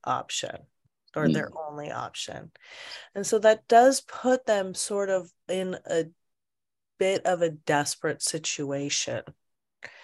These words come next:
Speaker 1: And if you want to have a long-term relationship with a woman or a girl,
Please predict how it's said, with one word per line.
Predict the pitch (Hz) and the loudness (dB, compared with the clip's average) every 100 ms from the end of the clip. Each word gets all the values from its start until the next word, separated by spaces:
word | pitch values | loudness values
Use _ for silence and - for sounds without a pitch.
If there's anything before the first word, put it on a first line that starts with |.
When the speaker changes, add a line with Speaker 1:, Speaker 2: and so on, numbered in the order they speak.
| - - - _ _ _ - | -20 -20 -20 _ _ _ 0
Speaker 1:
And | 170 170 170 170 - - - _ _ | 2 2 2 -2 -8 -18 -20 _ _
if | - 202 180 | 0 0 2
you | 180 180 | -4 -6
want | 175 175 180 214 - | -2 2 2 2 -2
to | 247 | -4
have | 226 214 190 | 0 2 2
a | 185 | 0
long-term | 175 175 170 170 165 160 | -2 -4 -4 -6 -6 -4
relationship | 156 170 214 240 226 202 196 - | -4 -4 -4 -4 -6 -6 -8 -6
with | 175 | -4
a | 160 | -4
woman | 156 147 147 160 175 | -4 -4 -4 -6 -6
or | 151 143 | -6 -6
a | |
girl, | 143 139 135 143 170 | -6 -6 -4 -4 -6